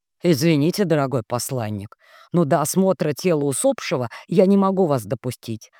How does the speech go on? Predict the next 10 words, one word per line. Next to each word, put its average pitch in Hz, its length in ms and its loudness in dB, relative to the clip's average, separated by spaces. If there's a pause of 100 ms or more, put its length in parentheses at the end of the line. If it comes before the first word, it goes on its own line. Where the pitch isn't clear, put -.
(200)
так 160 160 -2
как - 180 -2
оно 160 220 2
находится 170 560 0
в - 40 -10
холодном 160 480 -2
погребе 165 460 0
на 131 120 0
нижних 156 380 -2
этажах, 107 520 -6